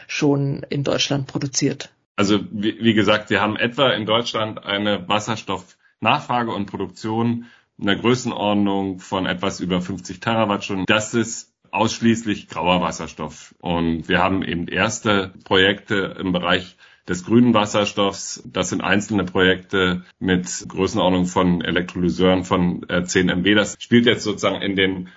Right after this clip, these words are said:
Speaker 2: absoluten Verbräuchen noch eine sehr, sehr untergeordnete Rolle. Ähm, genauso ist es mit blauem und türkisem Wasserstoff.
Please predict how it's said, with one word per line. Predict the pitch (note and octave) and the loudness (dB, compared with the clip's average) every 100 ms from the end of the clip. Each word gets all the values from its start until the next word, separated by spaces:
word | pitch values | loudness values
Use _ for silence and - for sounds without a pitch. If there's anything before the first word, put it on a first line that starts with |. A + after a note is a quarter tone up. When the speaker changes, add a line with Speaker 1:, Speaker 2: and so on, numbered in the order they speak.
| _ | _
Speaker 2:
absoluten | - A2+ - A#2+ A2 A2+ - G#2 G#2 G2+ G2+ - | -2 -2 2 2 4 0 0 2 4 4 -2 -4
Verbräuchen | G2+ F2+ F2 F#2+ G#2 A2 G2 F#2+ - | -4 -2 2 2 2 -2 -2 -4 -6
noch | F#2+ F2+ | -4 -2
eine | G2+ - | -2 -4
sehr, | F#2 F2+ G#2 G2 | -4 2 4 4
sehr | G#2 | 2
untergeordnete | G#2 G#2 G2+ F2+ E2 F#2 F2+ | 2 0 0 0 -2 -2 -4
Rolle. | F2 F2 G2 G#2 G2+ - - | -4 0 2 2 0 -4 -10
Ähm, | F#2 F2 F2 E2 | -6 -4 -4 -4
genauso | F#2 F2+ F2+ F#2 F#2+ | -2 2 4 2 -2
ist | - F2+ | -4 -10
es | - | -6
mit | F#2+ - - | -6 -6 -2
blauem | E2+ F#2+ F#2+ F#2 | 0 2 0 -2
und | E2+ - | -6 -4
türkisem | F#2 - G2+ G2+ | -6 -2 0 2
Wasserstoff. | F#2 F2+ F#2 - F#2+ F#2 | 0 0 -4 -2 -4 -4